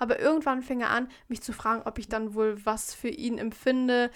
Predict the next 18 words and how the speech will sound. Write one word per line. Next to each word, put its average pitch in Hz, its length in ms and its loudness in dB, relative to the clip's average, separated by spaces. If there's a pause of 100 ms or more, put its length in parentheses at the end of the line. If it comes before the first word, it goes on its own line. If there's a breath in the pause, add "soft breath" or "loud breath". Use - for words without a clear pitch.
(140 loud breath)
Ich - 160 -6
wollte 226 180 4
direkt 226 400 0
Nein 240 300 2
schreiben, 269 420 4
aber 226 220 2
dann 226 180 0
meinte 233 340 0
meine 214 200 -4
Freundin, 233 500 -2
weil 208 160 -2
sie 208 120 -8
sich, 208 340 -10
ähm, 208 260 -2 (300 loud breath)
seinen 226 300 2
Account 226 520 -2
angesehen 220 560 0
und, 214 320 -6